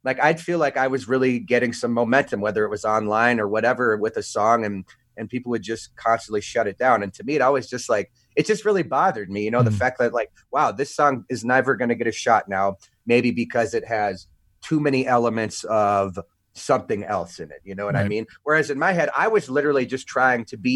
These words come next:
Speaker 1: in the rock scene and trying to, like, move it forward and trying to be someone that maybe had a bit of an edge, eh, going in, into the future, you know what I'm saying? So again, like, a-, just after so many times of doing that, where it's like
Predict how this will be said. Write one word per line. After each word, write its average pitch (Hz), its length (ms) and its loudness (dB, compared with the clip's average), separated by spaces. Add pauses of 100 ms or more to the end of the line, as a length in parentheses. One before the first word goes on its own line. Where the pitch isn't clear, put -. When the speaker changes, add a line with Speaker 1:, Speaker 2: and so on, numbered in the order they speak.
Speaker 1:
in 135 160 2
the 123 100 0
rock 123 340 0
scene 131 480 -6 (220)
and 127 100 -4
trying 135 320 4
to, 120 60 0
like, 117 280 0 (140)
move 127 320 0
it 113 120 -4
forward 107 500 0
and 95 100 -6
trying 117 300 2
to 104 60 -2
be 117 160 0
someone 113 360 -2
that 104 240 -2 (220)
maybe 131 280 0
had 123 200 0
a 113 40 0
bit 120 160 -2
of 113 120 -2
an 113 160 -8
edge, 113 480 -4
eh, 110 60 -12 (280)
going 131 300 2
in, 120 160 -4
into 135 200 -4
the 104 80 -4
future, 110 440 -4
you 101 100 -2
know 120 80 0
what 120 80 2
I'm 120 80 0
saying? 131 420 0 (380)
So 151 160 -2
again, 165 280 2
like, 123 220 -2
a-, 131 240 2
just 151 240 -4
after 165 240 4
so 151 160 0
many 151 180 2
times 143 280 0
of 107 120 -8
doing 139 300 2
that, 107 220 2
where 120 100 4
it's 113 140 -2
like 113 420 0